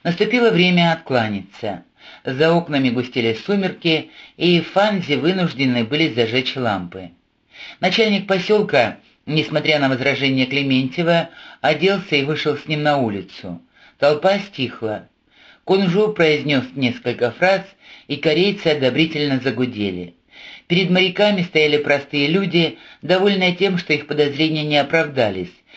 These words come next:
что перед ними русские, о которых из Сеула и из северных городов, что граничат с русской землёй, идут добрые вести.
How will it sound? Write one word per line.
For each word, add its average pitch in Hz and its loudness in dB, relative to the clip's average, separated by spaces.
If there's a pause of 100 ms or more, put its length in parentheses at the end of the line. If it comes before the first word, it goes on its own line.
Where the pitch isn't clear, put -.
(160)
что - -2
перед 147 -2
ними 120 0
русские, 165 0 (340)
о 147 0
которых 156 0
из 135 -4
Сеула 156 2
и 117 0 (180)
из 131 -4
северных 127 0
городов, 143 0 (360)
что 127 -2
граничат 127 -2
с - -8
русской 131 -2
землёй, 165 0 (180)
идут 175 -2
добрые 131 -2
вести. 98 -12